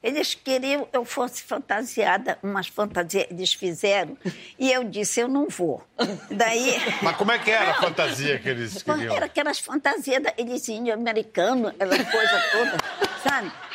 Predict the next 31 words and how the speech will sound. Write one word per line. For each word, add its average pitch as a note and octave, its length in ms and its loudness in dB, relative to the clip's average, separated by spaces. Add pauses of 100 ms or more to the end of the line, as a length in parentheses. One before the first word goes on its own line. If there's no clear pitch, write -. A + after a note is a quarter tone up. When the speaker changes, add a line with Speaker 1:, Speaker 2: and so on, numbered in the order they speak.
(120)
Speaker 1:
E B3+ 100 2
eu C#4 160 2
disse, C4 260 -2
"Eu C4+ 80 2
não D4+ 220 0
vou, A3+ 220 2
eu A3 80 0
vou B3 300 0
em B3 140 -2
roupa A3+ 480 0
que B3 140 0
eu A3+ 60 -4
faça G#3+ 360 -2
minhas A3 300 -6
pagelâncias." G3 960 -2 (600)
Daí A#3 680 0
ele G#3 240 0
disse, F#3+ 260 -4
e A3 160 2
o A#3+ 140 0
Caruana A3+ 500 0
Beija-Flor A3 680 0
ia A#3+ 140 0
em A#3+ 40 0
cima A#3+ 360 0
de C4 120 0
mim, A3+ 220 0
na G#3 160 0
outra G#3+ 220 2
senhora G3+ 600 2
lá. D#3+ 160 -4